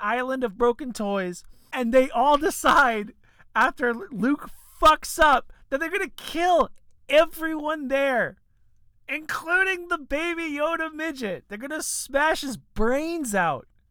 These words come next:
And that's it. It's over. Yeah, and no Lipton Brisk iced tea is gonna save you this time, Rock. It's over. You lose fifty Cent. That's fucked up. People were like, "Man, Luke, this is so cool."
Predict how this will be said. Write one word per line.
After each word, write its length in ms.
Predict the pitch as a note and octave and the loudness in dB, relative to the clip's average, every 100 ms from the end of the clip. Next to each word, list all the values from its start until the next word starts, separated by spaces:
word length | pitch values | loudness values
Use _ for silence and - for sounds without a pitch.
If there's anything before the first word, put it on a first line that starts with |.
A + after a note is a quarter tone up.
| _ _ _ _ F#3 | _ _ _ _ -20
And 140 | F#3 | -14
that's 220 | G#3+ - | -12 -8
it. 140 | C4 D#3+ | -8 -8
It's 160 | - - | -12 -8
over. 540 | E3 B3 G3 C#3 A#2 - - _ _ _ _ | -2 -2 0 -2 -2 -14 -20 _ _ _ _
Yeah, 220 | F#3+ D3 - | -10 -8 -10
and 200 | E3 F3 | -12 -6
no 120 | A3+ | -6
Lipton 540 | G#3 F#3+ A3 - G3 | -6 -8 -8 -10 -12
Brisk 360 | D#3+ F#3 - - | 0 0 0 -4
iced 340 | F#3+ G#3 - - | -6 -6 -8 -10
tea 180 | A3+ G#3 | -10 -10
is 120 | D3+ | -12
gonna 240 | F#3+ F3 | -12 -12
save 360 | - G3 G3 F#3 | -12 -10 -10 -10
you 80 | F#3 | -10
this 240 | A3 - | -8 -8
time, 340 | F#3+ E3+ C#3+ B2+ | -4 -4 -4 -4
Rock. 400 | D3+ F3+ - - - | 2 2 0 -10 -8
It's 220 | F3 - _ - | -8 -8 _ -10
over. 480 | E3+ G#3+ F#3+ C#3+ - _ _ _ _ _ _ _ | -6 -4 -6 -8 -16 _ _ _ _ _ _ _
You 480 | B2 A#2+ F#3 B3+ C#4+ | -20 -16 -10 -8 -8
lose 580 | A#3+ A3+ A3+ A3 G3+ - - | -6 -4 -2 -4 -6 -10 -18
fifty 420 | - G#3+ G#3 G3 | -10 -10 -10 -14
Cent. 380 | - - D#3+ A#2 _ _ _ _ _ _ - | -14 -10 -10 -12 _ _ _ _ _ _ -4
That's 200 | D#4+ - - | -4 -4 -12
fucked 320 | - F4+ - C#4 | -2 -2 -2 2
up. 260 | E4+ - - - | 2 2 -10 -8
People 200 | E4+ F4+ | -6 -4
were 120 | F4+ | -4
like, 180 | F4 F4+ - | -2 -6 -6
"Man, 320 | A4+ G4+ F4+ F4 G4+ | -6 -2 -4 -6 -8
Luke, 340 | G#4 F#4 - - - | -6 -6 -10 -20 -8
this 120 | G#4+ D4+ | -6 -4
is 140 | D4 | -6
so 360 | - G4+ F#4+ F#4 | -2 2 2 0
cool." 560 | - F#4+ F4+ D#4+ F3+ | -2 2 2 2 -2